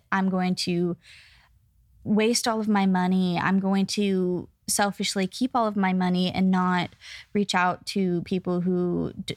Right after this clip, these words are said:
aren't as fortunate as I am. I'm not gonna be giving back to God."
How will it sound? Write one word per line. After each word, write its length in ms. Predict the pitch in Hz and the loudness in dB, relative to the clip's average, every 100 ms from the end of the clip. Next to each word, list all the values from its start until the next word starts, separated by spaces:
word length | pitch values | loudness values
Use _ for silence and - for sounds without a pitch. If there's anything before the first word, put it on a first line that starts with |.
| - | -4
aren't 220 | 180 190 | -2 0
as 140 | 196 180 | 0 -2
fortunate 480 | - 175 - 180 175 | -2 -4 -2 -2 0
as 180 | 170 170 | 0 0
I 140 | 170 | 0
am. 420 | 170 170 165 165 - | 0 0 0 -2 -2
I'm 200 | 180 196 | 0 2
not 180 | 185 175 | 0 0
gonna 300 | 185 180 170 | 0 0 -2
be 140 | 196 | -4
giving 300 | 185 190 196 | -4 -2 0
back 320 | 190 185 190 - | 0 -2 -4 -4
to 100 | 190 | -4
God." 500 | 175 160 - - | -2 -2 -2 -6